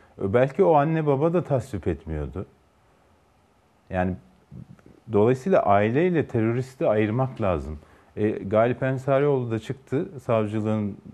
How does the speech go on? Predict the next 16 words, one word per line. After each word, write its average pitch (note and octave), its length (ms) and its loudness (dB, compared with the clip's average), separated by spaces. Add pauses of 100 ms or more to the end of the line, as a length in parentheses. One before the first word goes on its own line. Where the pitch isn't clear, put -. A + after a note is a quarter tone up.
(140)
ifadesinden G2+ 760 -2
sonra F#2+ 280 -6
dedi F3 200 -8
ki - 120 -6
ya B2+ 160 0
ben, A#2+ 200 0 (500)
yani F#2 280 -2
bizim A2 280 -4
geleneklerimizde A2 920 -2
vardır E2 440 -2
bir, F2 160 -4
bir - 460 -10 (320)
hani F2+ 200 -6
ölü, F#2+ 480 -2
ölünün F#2+ 560 -2 (180)
ailesine F#2 680 -4